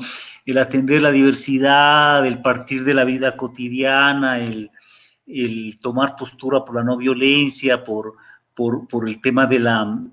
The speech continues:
de, de que todos tenemos necesidad de, de, de condiciones sociales.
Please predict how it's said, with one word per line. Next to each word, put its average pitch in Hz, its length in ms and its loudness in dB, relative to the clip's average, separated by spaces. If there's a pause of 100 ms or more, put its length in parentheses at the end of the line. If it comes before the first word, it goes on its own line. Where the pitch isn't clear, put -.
(140)
de, 120 240 -4
de 117 200 -4
que 120 260 -8 (180)
todos 143 360 2
tenemos 131 520 0
necesidad 127 760 0
de, 139 180 4
de, 127 220 0
de 120 160 -4
condiciones 120 520 -2
sociales. 131 640 -2